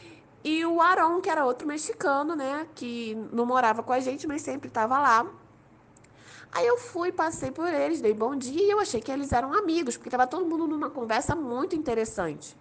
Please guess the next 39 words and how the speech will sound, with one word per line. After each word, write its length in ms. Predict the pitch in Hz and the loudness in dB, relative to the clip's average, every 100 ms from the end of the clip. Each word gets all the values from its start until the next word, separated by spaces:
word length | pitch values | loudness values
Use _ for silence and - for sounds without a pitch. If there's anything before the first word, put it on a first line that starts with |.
| - | -8
Isso 240 | 226 - | -8 -2
foi 120 | 254 | 0
papo 300 | 233 220 262 | 4 4 2
de 100 | 254 | -2
meia 300 | 214 226 302 | -2 -2 2
hora, 300 | 196 220 254 - - _ | 4 4 2 -4 -20 _
desde 440 | 196 185 220 320 | -2 4 4 2
que 80 | - | -2
eu 80 | 320 | -4
tinha 160 | - 277 | -4 -6
ido 180 | 262 | -6
na 160 | 247 254 | -4 -4
sala. 460 | - - 208 170 180 185 - _ - - - - - - - - - - | -2 0 2 0 -4 -14 -20 _ -20 -20 -20 -20 -20 -20 -20 -20 -8 2
Aí, 460 | 320 339 339 427 - - - - | 4 4 2 -2 -4 -12 -20 -4
tô 80 | 659 | 0
lá 240 | 571 302 | 4 2
tomando 280 | - 262 254 | 0 -6 -4
café 500 | 294 302 294 311 349 | -6 -6 -4 -2 -4
e 40 | |
tudo 200 | 339 - | -6 -4
mais. 420 | 302 294 339 381 - - - - | 0 0 0 -4 -8 -20 -18 -4
Nesse 360 | 370 571 523 | -2 0 0
meio 280 | 330 302 294 | -2 -2 -4
do 120 | 220 | -6
papo, 560 | 214 226 254 262 - 208 214 - | -4 0 4 2 0 -8 -14 -12
tipo 200 | 262 262 | -8 -4
assim, 400 | 269 269 240 220 | -4 -6 -8 -6
um 160 | - 285 | -4 -4
começou 360 | 320 254 - | -2 -2 -4
a 40 | 285 | -4
falar, 300 | 294 254 233 | 0 2 2
"Ah, 120 | 453 | 0
não, 240 | 453 427 - | 0 0 -2
porque", 600 | - - 254 233 226 - | -8 -10 -4 0 0 0
como 180 | 277 269 | -4 -4
se 120 | - | -4
fossem 400 | - 294 294 302 | -2 -2 -2 -2
amigos, 560 | 330 302 311 302 202 208 | -2 -2 -2 0 0 0
né? 200 | 202 | -2